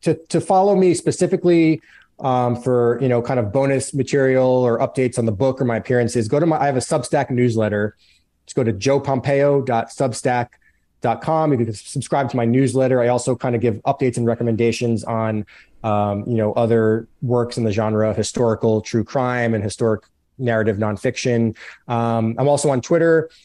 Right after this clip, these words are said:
where you might find more of my Vanity Fair articles, but that's at Joe Pompeo, um, on Twitter. And my website, you know, if you just go to blood and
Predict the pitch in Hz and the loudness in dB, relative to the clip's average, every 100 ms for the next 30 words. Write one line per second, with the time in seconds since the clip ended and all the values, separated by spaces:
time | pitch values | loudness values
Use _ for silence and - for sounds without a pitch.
0 | - 131 127 120 107 127 120 120 117 110 | -6 0 0 0 0 -2 2 2 0 0
1 | 113 110 107 - 135 127 123 131 127 101 | 0 -2 -2 0 2 2 0 0 -2 -2
2 | 117 113 - 123 123 104 117 120 123 110 | -4 -4 -4 -4 -4 -4 -2 0 0 -2
3 | 101 120 127 165 175 _ _ - 120 113 | 0 2 2 0 -4 _ _ -8 -2 0
4 | 110 110 120 107 139 143 143 127 120 131 | 0 -2 -4 -4 0 2 2 2 2 0
5 | 131 - 123 113 - 123 110 101 123 117 | -2 0 0 0 -4 -4 -4 -4 -4 -4
6 | - 123 120 101 110 123 131 156 135 123 | -2 2 2 0 0 0 2 0 -2 -2
7 | 120 117 | -2 -4